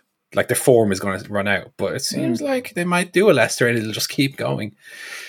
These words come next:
Speaker 1: Um, interestingly, Ch-, Arsenal aside, Chelsea continue to splash money on players that don't
Speaker 2: Millions of players,
Speaker 1: serve their
Speaker 2: yes.
Speaker 1: team whatsoever.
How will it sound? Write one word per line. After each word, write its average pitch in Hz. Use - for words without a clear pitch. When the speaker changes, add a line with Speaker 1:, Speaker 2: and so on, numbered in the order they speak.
Speaker 1:
Um, 98
interestingly, 139
Ch-, -
Arsenal 117
aside, 101
Chelsea 123
continue 101
to 95
splash -
money 101
on 90
players 101
that 98
don't -
Speaker 2:
Millions 143
of 143
players, 123
Speaker 1:
serve 113
their 107
Speaker 2:
yes. 104
Speaker 1:
team 98
whatsoever. 95